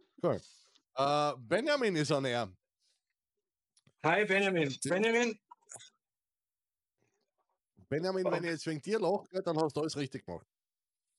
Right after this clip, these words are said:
Speaker 1: Bereit?
Speaker 2: Ja. Das ist der absolute Endgegner.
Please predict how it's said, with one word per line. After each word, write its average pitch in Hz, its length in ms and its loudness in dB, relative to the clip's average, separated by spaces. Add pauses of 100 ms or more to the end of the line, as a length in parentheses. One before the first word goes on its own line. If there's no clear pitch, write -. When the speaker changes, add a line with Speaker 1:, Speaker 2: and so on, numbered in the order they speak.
(1400)
Speaker 1:
Bereit? 135 400 -2 (760)
Speaker 2:
Ja. 165 280 0 (1300)
Das 202 180 -6
ist 233 200 -8
der 202 100 -4
absolute 202 340 -2
Endgegner. 147 560 2